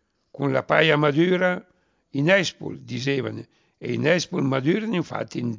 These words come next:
del cinquantanove. In tel maggio del cinquantotto, sta mal, quasi di morì, Alessandro Manzoni,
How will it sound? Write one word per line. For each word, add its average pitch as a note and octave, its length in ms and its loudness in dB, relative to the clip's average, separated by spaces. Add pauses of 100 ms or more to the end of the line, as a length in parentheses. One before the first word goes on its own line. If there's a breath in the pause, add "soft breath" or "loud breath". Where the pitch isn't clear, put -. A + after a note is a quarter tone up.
del C#3 220 -6
cinquantanove. A#2+ 1000 -8 (1300 soft breath)
In C#4+ 260 2
tel D#3+ 220 2
maggio D3 400 0
del B2 240 -4
cinquantotto, D#3 960 -6 (480)
sta - 240 -2
mal, D3+ 420 0
quasi A#2+ 340 -4
di C3 120 -4
morì, D3 420 -4 (400 soft breath)
Alessandro C#3 640 -2
Manzoni, C3+ 640 -2